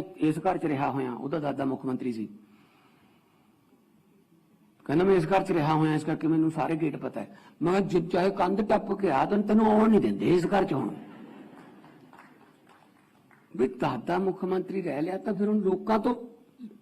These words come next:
ਪਰਮਿਸ਼ਨ ਲੈ ਕੇ ਆ, ਇਸ ਘਰ ਦੀਆਂ ਚਾਬੀਆਂ ਲੈ ਕੇ ਆ ਭਾਈ। ਐਂ ਚਾਬੀਆਂ ਨਹੀਂ ਦਿੰਦੇ ਲੋਕ।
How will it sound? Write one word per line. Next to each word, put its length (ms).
ਪਰਮਿਸ਼ਨ 360
ਲੈ 120
ਕੇ 140
ਆ, 100
ਇਸ 160
ਘਰ 200
ਦੀਆਂ 220
ਚਾਬੀਆਂ 400
ਲੈ 140
ਕੇ 140
ਆ 80
ਭਾਈ। 600
ਐਂ 180
ਚਾਬੀਆਂ 400
ਨਹੀਂ 100
ਦਿੰਦੇ 220
ਲੋਕ। 500